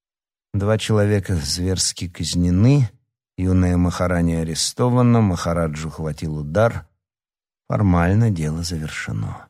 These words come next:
На миг я истово взмолился в душе, чтобы оно и в самом деле было раскрыто, иначе кровь, пролитая прошлой ночью, и та, что еще может пролиться, окажется на моих руках.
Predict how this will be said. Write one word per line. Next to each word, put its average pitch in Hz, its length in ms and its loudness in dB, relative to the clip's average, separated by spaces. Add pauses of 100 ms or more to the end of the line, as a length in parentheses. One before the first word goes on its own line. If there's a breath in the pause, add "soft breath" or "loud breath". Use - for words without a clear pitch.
(1160)
На 104 140 6
миг 143 300 6
я 123 160 2
истово 127 500 0
взмолился 123 800 2
в 110 80 0
душе, 123 380 -2
чтобы 117 340 0
оно 131 140 4
и 127 60 2
в 117 80 -2
самом 123 400 4
деле 123 240 0
было 117 220 0
раскрыто, 117 720 -4
иначе 92 380 -6
кровь, 107 420 -2
пролитая 101 520 -4
прошлой 98 420 -4
ночью, 110 420 0
и 95 60 -4
та, 104 180 0
что - 180 -6
еще 95 280 -4
может 95 340 -2
пролиться, 92 540 -4
окажется 95 500 -6
на 90 120 -2
моих 90 360 -6
руках. - 540 -12